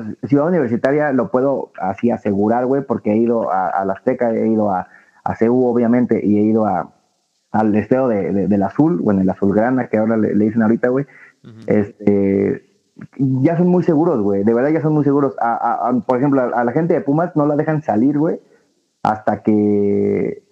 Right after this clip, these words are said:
Speaker 1: hasta que se vaya toda la porra visitante, güey, a, a ciertos kilómetros de distancia, güey.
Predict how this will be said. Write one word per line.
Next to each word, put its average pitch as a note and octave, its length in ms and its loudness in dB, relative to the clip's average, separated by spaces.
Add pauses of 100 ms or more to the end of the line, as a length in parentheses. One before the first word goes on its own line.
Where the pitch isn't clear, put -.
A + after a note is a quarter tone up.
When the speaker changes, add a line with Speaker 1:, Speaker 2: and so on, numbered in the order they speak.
(160)
Speaker 1:
hasta - 220 -2
que C3 80 0
se A#2+ 80 2
vaya A#2 300 0
toda C3+ 180 0
la B2+ 160 -2
porra B2 220 0
visitante, A2+ 500 -2
güey, F2+ 260 -4
a, G#2+ 260 -2
a A2+ 40 -6
ciertos C3+ 460 -2
kilómetros A2+ 520 0
de G2+ 100 0
distancia, F#2+ 440 -4
güey. E2 160 -8